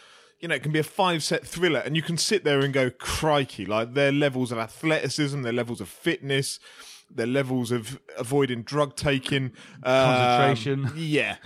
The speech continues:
Speaker 1: <laughs> All those things.
Speaker 2: <laughs> Their humility.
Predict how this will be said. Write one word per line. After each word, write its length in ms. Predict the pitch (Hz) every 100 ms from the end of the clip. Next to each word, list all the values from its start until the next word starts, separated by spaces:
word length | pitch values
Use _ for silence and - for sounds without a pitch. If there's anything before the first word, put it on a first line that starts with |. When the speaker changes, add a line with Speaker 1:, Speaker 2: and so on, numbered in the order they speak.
| - - -
Speaker 1:
<laughs> 400 | - - - -
All 140 | 269
those 260 | 285 262 -
things. 580 | - 202 120 175 214 - -
Speaker 2:
<laughs> 100 | 139
Their 140 | 147
humility. 880 | 143 - 160 151 165 160 - 170